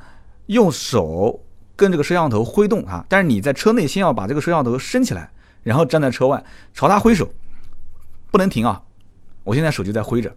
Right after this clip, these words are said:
不能停啊，不能停。然后挥的时候，你看到那个摄像头朝你左右吱吱晃两下，就说明它已经锁定你了。这个时候呢，你一边挥一边走，一边挥一边走，找到你适合拍照的这个风景，然后朝它比一个耶这个姿势，耶，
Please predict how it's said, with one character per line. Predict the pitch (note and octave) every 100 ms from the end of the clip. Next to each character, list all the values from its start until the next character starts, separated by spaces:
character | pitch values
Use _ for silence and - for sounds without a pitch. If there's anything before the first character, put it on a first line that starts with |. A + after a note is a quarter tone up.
| -
不 |
能 | D3 B2+
停 | F#2 F2
啊， | F2+
不 | F#2+
能 | G#2
停。 | F#2+ D#2+ - - -
然 | - D3+
后 |
挥 | E3 A3+ B3
的 |
时 | E3 C3
候， | A#2
你 |
看 | - E3+
到 | D#3+
那 |
个 | C#3
摄 | B2+
像 | D3 A#2
头 | A#2+
朝 | -
你 | C#3
左 | G2 - F2
右 | B2+ G#2
吱 | - G#3
吱 | G3 G#3 A#3 - - -
晃 | G#3+
两 | E3+ F2
下， | F#2+ F#2 - - -
就 | -
说 | A#2+
明 | C#3+ B2+
它 | C3+
已 | A2
经 |
锁 | C3 - G2
定 | D3
你 | G2+
了。 | - - - -
这 | - G3
个 | E3+
时 | D3+
候 | D#3+
呢， | D#3
你 | B2 A2+
一 |
边 | C#3 F3
挥 | E3+ F3+ E3+
一 |
边 | E3 E3
走， | C3 D#2+
一 | B2+
边 | D#3 F3
挥 | E3+ E3 D#3+
一 | D3+
边 | C3+ C3+
走， | F2 - - - - -
找 | - A#2
到 | A#2+ F#3
你 | C3+ G#2 F2+ - - -
适 | - - F3
合 | C#3
拍 | C#3+
照 | D#3+ D3+
的 | A2+
这 | A2+
个 | G#2+
风 | C#3
景， | C3 F2+ - - -
然 | - B2+
后 | E3+
朝 | -
它 | D3+ D#3+
比 | D#3 F#2+
一 | A2+
个 | D3 A#2+ - - -
耶 | C#3+ D#3 C3+ G#2+ D2+ G1+ - -
这 | A2
个 |
姿 | G2 G2
势， | - -
耶， | A#2 A#2 F2+ A1